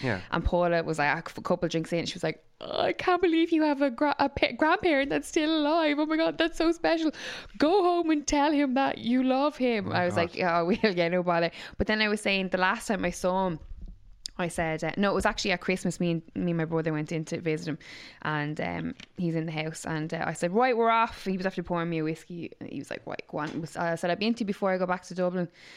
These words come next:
Speaker 2: And then I was like, "I'm gonna make a con-," because the, one of my biggest regrets is my grandmother. I didn't tell her how much I loved her
Speaker 1: Yeah.
Speaker 2: when she was alive. Uh, I didn't tell her enough how much I loved her when she was alive. So I was like, my thing now is with my granddad, I'm gonna tell him
Speaker 1: Tell
Speaker 2: that I
Speaker 1: him,
Speaker 2: love
Speaker 1: yeah.
Speaker 2: him.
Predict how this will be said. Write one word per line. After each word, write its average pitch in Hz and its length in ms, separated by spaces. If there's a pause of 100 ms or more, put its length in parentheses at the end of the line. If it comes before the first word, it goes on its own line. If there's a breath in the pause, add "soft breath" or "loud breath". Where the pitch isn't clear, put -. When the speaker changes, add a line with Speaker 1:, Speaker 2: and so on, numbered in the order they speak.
(360 loud breath)
Speaker 2:
And 180 200
then 175 320
I 180 80
was 175 100
like, 175 160
"I'm 190 140
gonna 214 160
make 214 160
a - 40
con-," 196 240
because 190 280
the, 175 160
one 220 240
of 240 40
my 220 140
biggest 196 320
regrets 185 640
is 170 400
my 170 160
grandmother. 165 500
I 156 120
didn't 175 220
tell 165 200
her 165 100
how 151 100
much 151 220
I 151 60
loved 147 300
her 131 60
Speaker 1:
Yeah. 98 120
Speaker 2:
when 147 80
she 147 140
was 147 140
alive. 147 580
Uh, 151 80
I 143 100
didn't 170 160
tell 170 140
her 156 80
enough 151 380
how 156 180
much 143 180
I 143 80
loved 143 220
her 147 40
when 139 100
she 147 100
was 143 100
alive. 143 380 (400 loud breath)
So 170 120
I 160 120
was 165 100
like, 156 260
my 190 160
thing 208 220
now 170 200
is 165 100
with 160 120
my 156 120
granddad, 160 340
I'm 147 140
gonna 151 140
tell 156 200
him 156 80
Speaker 1:
Tell 151 140
Speaker 2:
that - 20
I 143 60
Speaker 1:
him, - 40
Speaker 2:
love 175 100
Speaker 1:
yeah. 127 60 (100)
Speaker 2:
him. 202 80